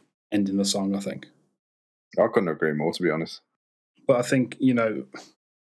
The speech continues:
Speaker 1: I think my last point would just be, you know, when he's talking about, like, certain lyrics, he's sort of questioning everything. Um, we know that Green Day are stoners. That was where their name came from.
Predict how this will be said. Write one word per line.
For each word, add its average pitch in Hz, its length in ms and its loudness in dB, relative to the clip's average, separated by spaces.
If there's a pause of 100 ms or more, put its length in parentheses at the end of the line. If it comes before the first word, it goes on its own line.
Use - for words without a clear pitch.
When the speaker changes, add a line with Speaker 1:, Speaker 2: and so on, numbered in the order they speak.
(220)
Speaker 1:
I 131 40 -2
think 147 120 4
my 127 100 4
last 123 280 0
point 120 220 0
would 110 100 -6
just 101 180 -6
be, 107 320 0 (640)
you 113 80 0
know, 104 220 0 (840)
when 127 120 4
he's 120 160 -4
talking 123 300 0
about, 107 300 -2
like, 110 200 -2
certain 107 440 0
lyrics, - 580 -4 (760)
he's 110 440 -2
sort 123 260 2
of - 60 -8
questioning 110 840 0
everything. 110 480 -2 (1040)
Um, 110 640 0 (680)
we 123 220 4
know 113 240 2
that 107 160 -4
Green 107 260 2
Day 107 300 -2 (360)
are - 40 -6
stoners. 104 720 -2 (140)
That 110 120 0
was 110 160 -4
where 113 140 2
their 107 120 0
name 104 340 0
came 107 260 -4
from. 107 300 -6